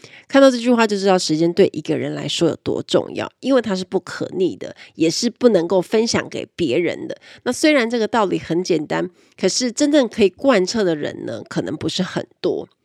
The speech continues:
那大家知道时间的出现其实是为了要管理人吗？我们想想看以前的农耕时代，在农耕时代都是看太阳在工作，日出而作，日落而息，那一天的长短还要看季节。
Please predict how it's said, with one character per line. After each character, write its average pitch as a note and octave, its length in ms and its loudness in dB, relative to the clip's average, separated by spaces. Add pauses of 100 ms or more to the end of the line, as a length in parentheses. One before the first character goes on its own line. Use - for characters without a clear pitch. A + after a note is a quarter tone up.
(320)
那 C#4+ 80 4
大 C#4 160 8
家 B3+ 100 6
知 B3 120 2
道 A3+ 100 6
时 E3+ 240 2
间 F#3+ 160 6
的 E3+ 120 4
出 E3 180 2
现 D#3 260 2
其 E3 200 2
实 E3 140 -4
是 F#3+ 140 0
为 G#3 200 6
了 E3 100 2
要 F3 320 2
管 E3 320 2
理 F#3+ 280 -2
人 G2+ 180 -2
吗？ D#3+ 300 -4 (420)
我 - 60 -2
们 G#3 100 2
想 A#3+ 160 6
想 B3 160 6
看 A#3 160 4
以 F#3 140 8
前 D#3 240 2
的 E3 140 4
农 E3 280 2
耕 G3 220 8
时 C3 260 2
代， D3 320 4 (220)
在 D4+ 140 4
农 B3 200 8
耕 C#4 160 8
时 G#3+ 160 4
代 G#3 220 6
都 G#3 140 4
是 G3+ 100 0
看 F#3+ 240 2
太 G3+ 160 2
阳 D#3 160 -2
在 E3+ 120 0
工 E3 300 0
作， - 300 2 (140)
日 A#3+ 180 2
出 G3+ 220 6
而 D#3 180 6
作， F3+ 320 4
日 G3+ 160 2
落 F3 240 6
而 A#2 160 -4
息， - 340 -6 (200)
那 A#3 80 4
一 C#4 100 6
天 D4+ 160 8
的 A#3 80 6
长 F3 300 -2
短 F3 160 0
还 D#3 140 -4
要 E3+ 120 0
看 E3 260 -4
季 D3+ 320 -10
节。 - 240 -8